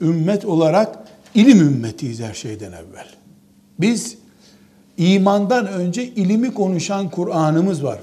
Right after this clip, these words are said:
"Fe'lem ennehu la ilahe illallah."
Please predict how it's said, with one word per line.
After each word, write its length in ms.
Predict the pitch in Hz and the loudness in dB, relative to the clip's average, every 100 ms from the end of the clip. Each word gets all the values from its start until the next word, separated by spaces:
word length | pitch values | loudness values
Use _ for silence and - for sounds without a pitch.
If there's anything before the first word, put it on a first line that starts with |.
| - | 2
"Fe'lem 760 | 208 214 196 185 190 170 143 - - | 2 2 2 4 4 2 -4 -8 -2
ennehu 580 | 220 214 196 160 165 160 | -2 0 0 0 0 2
la 260 | 156 151 | 2 2
ilahe 320 | 143 139 123 | 2 0 -2
illallah." 600 | 139 131 123 120 120 - | -4 -4 -6 -4 -6 -8